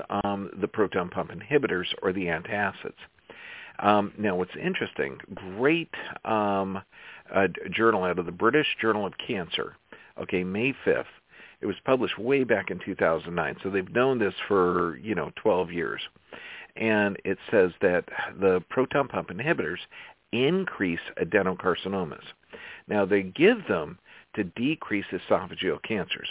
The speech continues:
but it turns out that by decreasing the acid in the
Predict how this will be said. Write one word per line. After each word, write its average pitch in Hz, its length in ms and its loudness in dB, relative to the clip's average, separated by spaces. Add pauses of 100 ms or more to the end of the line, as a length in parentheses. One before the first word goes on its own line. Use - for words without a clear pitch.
but 95 100 -2
it - 80 -12 (120)
turns 139 340 -2
out 147 380 0 (520)
that 107 220 4
by 87 280 0 (260)
decreasing 131 520 -4
the 85 100 -4
acid 107 360 -4
in - 60 -8
the 87 80 -10